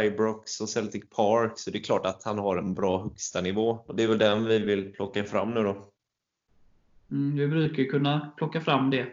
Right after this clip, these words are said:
Speaker 2: från spelare som har varit lite off, eh,
Speaker 1: Ja,
Speaker 2: hamnat
Speaker 1: men
Speaker 2: lite.
Speaker 1: ser man dessutom till att fönstret var stängt och att det i princip bara var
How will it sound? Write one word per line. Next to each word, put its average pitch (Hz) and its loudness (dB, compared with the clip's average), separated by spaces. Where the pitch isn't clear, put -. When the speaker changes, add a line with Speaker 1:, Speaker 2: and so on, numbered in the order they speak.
Speaker 2:
från 131 -4
spelare 131 2
som - -4
har 127 -2
varit 123 -4
lite 120 -2
off, - 2
eh, - -8
Speaker 1:
Ja, 107 -2
Speaker 2:
hamnat 131 4
Speaker 1:
men 117 4
Speaker 2:
lite. - 4
Speaker 1:
ser 110 -4
man 107 -10
dessutom 110 -4
till 117 4
att 113 2
fönstret 104 -2
var 104 -4
stängt 113 -4
och 110 2
att - -8
det 110 -4
i 110 -2
princip 107 -4
bara 101 4
var 110 2